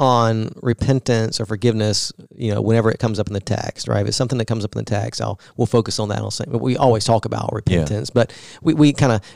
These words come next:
Speaker 1: focus in on it a little more, uh, in detail when it comes up in the text. Um,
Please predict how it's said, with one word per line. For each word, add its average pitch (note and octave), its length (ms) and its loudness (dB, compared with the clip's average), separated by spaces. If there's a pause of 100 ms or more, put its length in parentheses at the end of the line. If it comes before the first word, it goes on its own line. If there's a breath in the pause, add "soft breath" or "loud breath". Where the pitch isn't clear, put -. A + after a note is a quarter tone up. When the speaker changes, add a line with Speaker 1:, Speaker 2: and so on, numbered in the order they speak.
Speaker 1:
focus D3 360 4
in B2 160 4
on A2 160 4
it A2 140 0
a - 40 -6
little A#2 220 2
more, G#2 420 0
uh, G#2+ 160 -2
in A2 140 -2
detail G#2+ 460 2
when G#2 100 2
it G2+ 100 -4
comes G#2+ 260 -2
up G2 80 -2
in G2+ 40 -2
the G2+ 80 -6
text. - 420 -6 (380 soft breath)
Um, - 380 -2